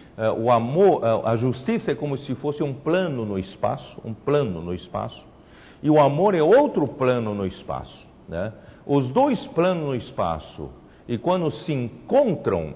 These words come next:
é o equilíbrio entre a justiça e o amor. Esse encontro de dois planos na geometria dá uma reta. Então, é, é,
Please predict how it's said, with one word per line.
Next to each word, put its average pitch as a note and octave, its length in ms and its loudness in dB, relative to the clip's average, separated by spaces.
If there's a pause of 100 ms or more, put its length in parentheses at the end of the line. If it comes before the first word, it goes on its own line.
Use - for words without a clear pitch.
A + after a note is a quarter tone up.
(140)
é B2 140 4
o D#3 120 4
equilíbrio D#3 920 0
entre C3+ 520 -2
a B2 120 -2
justiça B2 680 -6
e B2+ 120 -6
o C3 100 -6
amor. G2 380 -2 (340)
Esse F3 380 2
encontro C#3+ 880 0
de G2 200 -6
dois C3+ 460 2 (120)
planos C#3+ 720 -2 (480)
na G2 220 0
geometria C#3 640 0
dá G#2 120 0
uma C3+ 160 -4
reta. G2+ 540 -6 (420)
Então, E3 380 0
é, D#3 80 -2 (240)
é, B2+ 180 -2